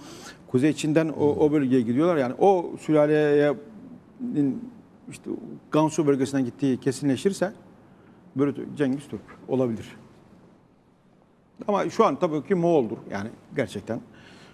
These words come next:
e, kabul edildiği şekilde Moğol kültürüdür ama Moğollar da zaman içerisinde Türklerle bütünleşmiştir.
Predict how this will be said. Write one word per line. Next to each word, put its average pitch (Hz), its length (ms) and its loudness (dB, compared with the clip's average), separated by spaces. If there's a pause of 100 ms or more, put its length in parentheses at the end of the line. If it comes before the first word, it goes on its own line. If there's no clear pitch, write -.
(200)
e, 120 60 -4 (1300)
kabul 131 240 2
edildiği 120 220 0
şekilde 110 280 -6
Moğol 139 240 6
kültürüdür 117 420 -6
ama 160 140 0
Moğollar 156 420 2
da 139 60 -4
zaman 147 260 2
içerisinde 123 420 -6
Türklerle 147 420 0
bütünleşmiştir. 117 760 -6